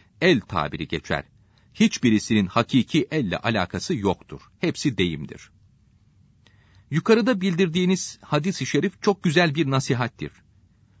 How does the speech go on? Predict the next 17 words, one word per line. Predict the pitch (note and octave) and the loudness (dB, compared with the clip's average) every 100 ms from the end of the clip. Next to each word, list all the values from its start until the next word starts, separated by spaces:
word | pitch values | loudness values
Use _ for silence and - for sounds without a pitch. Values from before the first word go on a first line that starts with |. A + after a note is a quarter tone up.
| _ _ - | _ _ 0
Önce | D#3 F3+ D#3 F3 - | 4 4 2 -2 -4
namaza | A2 A#2 A#2+ D3+ | 0 2 2 2
önem | - G#2+ E2+ D#2+ | 0 0 0 -2
verilmesi, | D#2+ D2+ D#2 - F3+ _ _ _ _ | -4 -4 -6 -2 -2 _ _ _ _
sonra | - F3 F#3+ D#3+ | -2 2 4 4
hizmetçilerimize | B2+ G#2+ B2+ - C3 B2 A#2+ A2 C3 | 0 0 -2 -2 0 2 2 2 2
iyi | A2 C3 | 2 2
muamele | B2+ F#2 E2 D#2+ D#2 G2 | 2 0 0 -4 -6 -4
edilmesi, | F#2 D#2+ D2+ - D#3+ _ _ _ _ _ _ _ _ | -4 -4 -6 -4 -6 _ _ _ _ _ _ _ _
fakir, | C3 A2+ B2+ C3+ - _ _ G#2 | 0 2 0 -2 -6 _ _ 0
dul | D3 G#2 | 2 2
ve | |
yetimlerin | F2 G2+ - G#2 G2 F#2+ | 0 -2 -2 -2 0 -2
hakkının | G#2+ G2+ - G2+ A#2+ | -2 -2 0 0 -2
gözetilmesinin | - G#2+ G#2 A#2 G2 G2+ - G#2 C3 - | -2 0 0 -2 -2 0 0 -2 -4 -2
önemi | A2 G2+ F2+ | 0 2 0
bildiriliyor. | E2 D2 D2 C#2 C2+ C2+ | -4 -8 -8 -8 -8 -10